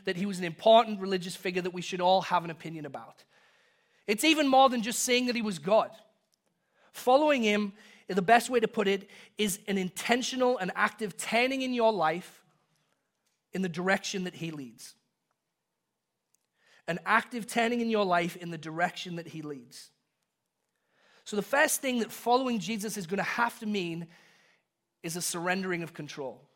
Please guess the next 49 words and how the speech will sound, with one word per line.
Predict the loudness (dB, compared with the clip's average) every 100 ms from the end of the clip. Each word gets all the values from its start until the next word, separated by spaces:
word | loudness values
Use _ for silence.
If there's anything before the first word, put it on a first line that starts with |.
| _ _ _ _ _ _ _ _ _ -18 -8
It |
means | -8 -6
we're | -4
gonna | -4
have | -4
to | -10
surrender | -12 -8 -6 -6
control. | -12 -14 -8 -8 -8 -12 -2
Notice | 0 2 0
when | 0
Jesus | 0 0 0
is | -2 0
having | 0 2
this | -2 -2
conversation | -2 -2 -2 -2 -2
with | -4
his | -6
disciples, | -8 0 0 0 -4 -12 -14 -18 -20 -16 -4
and |
he's | -4 0
talking | 4 4 4
about | 4 4
what | 2
it |
means | -2 -4
to | -6
follow | -6 2 2 2
him | 0 -2
and |
about | 0 0 -2 -18 -4
taking | -4 -2 -4
up | -4
your | -4
cross, | 2 4 4 -2 -18 -20 -8
he | -6
says | 2 4 4
in | 2
verse | 2 2 0
twenty-four, | -2 -2 -6 -4 0 0 0 -6 _ _ _
"For | -10 6 10 12 10 6 4 -14 _ 0
whoever | 4 4 2
seeks | -4 -4 -6
to | -4
save | -2 0 -2
his | -2 -2
life | -2 -4 -8
will | -8
lose | -4 -4 -6
it | -14